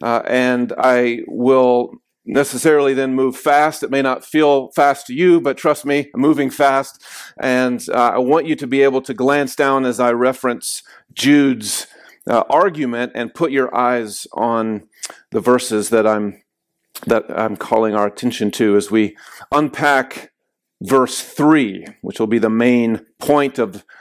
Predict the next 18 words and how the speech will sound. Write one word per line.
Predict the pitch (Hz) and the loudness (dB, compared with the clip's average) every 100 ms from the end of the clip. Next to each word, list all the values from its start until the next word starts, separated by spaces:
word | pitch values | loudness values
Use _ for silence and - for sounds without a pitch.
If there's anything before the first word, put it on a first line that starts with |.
| _ | _
our | 117 | -2
sermon | 117 190 185 135 123 | 0 2 2 2 -2
because | 127 123 123 | -2 -2 -2
it's | 113 - | -4 -4
the | 120 | -2
main | 117 113 | 0 -2
point | - 120 113 107 | -2 -2 -2 -2
of | 98 | -2
the | 107 | 0
letter, | 104 120 107 92 - _ - _ | 2 4 2 -4 -12 _ -20 _
this | 110 - - | -6 -4 -6
appeal | - - - 185 151 120 | -6 -4 2 4 4 0
to | - 127 | -6 -12
contend | - 117 - 143 139 123 110 98 _ _ - _ | -8 -8 -6 -2 0 0 -4 -10 _ _ -20 _
for | - 113 | -4 -4
the | |
faith. | 101 - 110 92 82 - - | -2 0 0 0 -6 -12 -2
So | 120 104 | 0 0